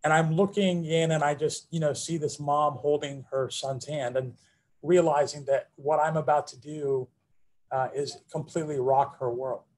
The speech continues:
And it's the, it's the hardest, it's the hardest part of my job. And it never gets any easier. And so I, I walk into this room and, um,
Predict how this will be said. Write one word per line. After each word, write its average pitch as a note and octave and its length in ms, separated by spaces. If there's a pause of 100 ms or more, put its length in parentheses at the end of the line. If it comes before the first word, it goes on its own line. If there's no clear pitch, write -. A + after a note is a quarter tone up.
(800)
And D#3 120
it's D#3 160
the, F3 100 (120)
it's - 140
the E3 100
hardest, G3 840
it's - 180
the C#3 80
hardest F#3 560
part D3+ 300
of B2 80
my B2+ 160
job. A#2+ 360 (880)
And D3+ 280
it D3 160
never E3 420
gets C#3+ 280
any B2 160
easier. C#3 500
And B2+ 100
so D#3+ 420 (520)
I, - 160
I D#3+ 60
walk F#3 320
into F#3 220
this D#3 240
room D#3 500 (200)
and, C3 400 (220)
um, A#2+ 380